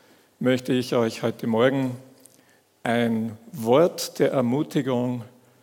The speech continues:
für unterwegs mitgeben. Vor einigen Wochen, ein paar Monaten her,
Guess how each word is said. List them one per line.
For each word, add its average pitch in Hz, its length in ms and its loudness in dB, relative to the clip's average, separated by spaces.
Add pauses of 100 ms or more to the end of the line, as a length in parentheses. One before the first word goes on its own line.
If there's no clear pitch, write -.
(160)
für - 320 -2
unterwegs 113 880 -2 (640)
mitgeben. 110 640 -4 (1400)
Vor - 200 -2
einigen 139 960 0
Wochen, 160 580 2
ein - 120 -20
paar 123 120 0
Monaten 151 480 0
her, 131 440 0